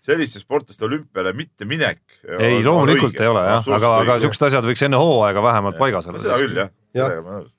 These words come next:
Speaker 3: Ja, ja sama, samas täpselt sama küsimus on see, et, et kas meil tasub, äh, olümpiale saata siis freestyle suusataja, kes, kes paraneb just praegu, äh, samasugust põlvevigastusest, kes ei ole kindlasti olümpiatasemel. Ma ei o-,
Speaker 1: Ei, ma saan aru, et jutt käib
Speaker 2: Ei, no
Speaker 1: praegu, jutt käib praegu, äh,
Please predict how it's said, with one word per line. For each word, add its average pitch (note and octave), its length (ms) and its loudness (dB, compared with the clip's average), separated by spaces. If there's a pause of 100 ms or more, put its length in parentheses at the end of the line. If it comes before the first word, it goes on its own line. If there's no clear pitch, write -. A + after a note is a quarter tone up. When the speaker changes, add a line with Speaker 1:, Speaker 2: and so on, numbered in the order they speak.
(140)
Speaker 3:
Ja, D#3 60 4 (100)
ja D#3+ 80 4
sama, E3 240 0
samas E3+ 300 0
täpselt E3+ 260 -2
sama F#3 240 2
küsimus C#3+ 400 -2
on A#2+ 80 -4
see, D#3+ 160 2
et, A2+ 100 -10
et A#2 80 -14
kas A2 140 -6
meil B2 160 -2
tasub, C#3+ 400 -2
äh, - 400 -8
olümpiale B2+ 560 0
saata C3 460 0
siis A2+ 180 -6 (240)
freestyle B2+ 480 -4
suusataja, C3+ 560 -2
kes, A2 300 -6
kes A2+ 180 -6
paraneb B2+ 400 0
just B2+ 260 -4
praegu, B2+ 360 0 (260)
äh, B2 240 -2
samasugust B2 480 0
põlvevigastusest, B2 960 -2
kes B2+ 180 -2
ei C#3+ 60 0
ole B2 160 -2
kindlasti E3 880 -2
olümpiatasemel. A#2+ 800 -2 (240)
Ma B2 160 0
ei C3 80 2
o-, C3+ 80 0
Speaker 1:
Ei, B2+ 160 2
ma C#3 80 0
saan D3+ 160 2
aru, C#3 80 0
et B2+ 80 -8
jutt F3+ 160 -6
käib A#2 160 0
Speaker 2:
Ei, C3 80 2
no C3 80 4
Speaker 1:
praegu, A2 340 2 (140)
jutt A3 240 -2
käib A#2+ 160 -2
praegu, C3+ 280 2 (120)
äh, B2 160 0